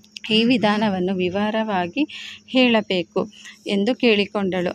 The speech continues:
ಆಗ ಪರಮೇಶ್ವರನು ಪೂಜಾ ವಿಧಾನವನ್ನು ಹೀಗೆ ವಿವರಿಸಿದನು. "ಕೇಳು ದೇವಿಯೇ, ಕೇವಲ, ಆ, ಪುಣ್ಯಪ್ರದವಾದ ಶ್ರಾವಣ ಮಾಸದ ಎರಡನೇ ಶುಕ್ರವಾರದಂದು ಭಕ್ತಿ, ಆ,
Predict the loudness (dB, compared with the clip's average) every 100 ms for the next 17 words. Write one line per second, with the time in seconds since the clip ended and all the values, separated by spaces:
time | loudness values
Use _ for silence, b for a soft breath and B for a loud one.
0 | -4 -2 -2 -2 -2 -2 0 0 -2 -2
1 | -2 -4 -4 -2 0 0 0 -2 -2 -2
2 | -2 -4 -4 -2 -2 -2 0 0 0 -4
3 | -6 -6 -4 -4 -6 B B B B B
4 | _ _ _ _ _ _ _ 2 4 6
5 | 4 2 2 0 0 0 0 -2 B -2
6 | 0 2 2 2 0 -2 B -20 -12 -4
7 | -2 -2 0 2 0 0 0 2 2 2
8 | 0 0 -2 -2 -2 -2 -2 -2 -2 -2
9 | -4 -4 -4 -2 -2 -2 -2 -2 -4 -4
10 | -4 -2 -2 -4 -6 -6 -8 -10 B B
11 | B -6 -6 -6 -2 -2 0